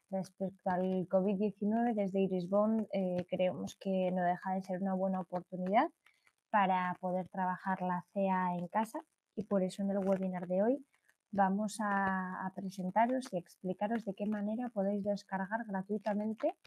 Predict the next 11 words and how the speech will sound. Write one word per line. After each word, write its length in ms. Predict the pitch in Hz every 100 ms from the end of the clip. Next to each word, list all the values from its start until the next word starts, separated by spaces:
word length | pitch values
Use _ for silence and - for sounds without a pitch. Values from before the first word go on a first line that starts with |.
| - _ -
algunos 420 | 202 196 208 202
de 80 | 202
los 160 | 196
recursos 540 | 190 185 196 196 240 -
para 260 | 180 175
trabajar 920 | - 165 165 - 185 180 175 165 170 - _ _ _ -
la 120 | 185
comunicación 640 | - 175 175 170 170 202
aumentativa 680 | 202 202 196 196 196 202 196
y 40 |
alternativa 760 | 196 190 190 190 190 220 233